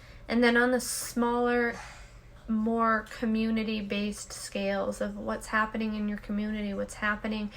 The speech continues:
in your home, in your social life, what's happening in the world, all of these things will continue to happen. All of these things will continue to evolve and to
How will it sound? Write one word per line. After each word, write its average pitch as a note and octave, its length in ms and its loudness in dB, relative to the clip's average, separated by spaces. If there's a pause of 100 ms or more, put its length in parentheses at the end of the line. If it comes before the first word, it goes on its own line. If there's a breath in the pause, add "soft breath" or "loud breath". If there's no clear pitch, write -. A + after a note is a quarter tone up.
(280 loud breath)
in A3+ 120 2
your G#3+ 120 4
home, G#3+ 420 0
in G#3 120 0
your G3+ 100 -4
social G#3 480 -4
life, G3+ 320 -2 (500 loud breath)
what's A3 180 -2
happening A3+ 600 2
in A3 120 0
the G#3 80 -4
world, G#3 480 -2 (380 loud breath)
all B3 240 10
of C#4 140 6
these C4 240 2
things A#3 420 2
will A3+ 100 0
continue A3 580 0
to G#3+ 140 -8
happen. G3+ 680 0
All G3+ 260 0
of G#3+ 120 -8
these A3 220 -6
things G#3 480 -4
will G#3+ 80 -6
continue G#3 560 -4
to - 320 -10
evolve G#3+ 800 -2
and G3 360 -4
to G3+ 460 -4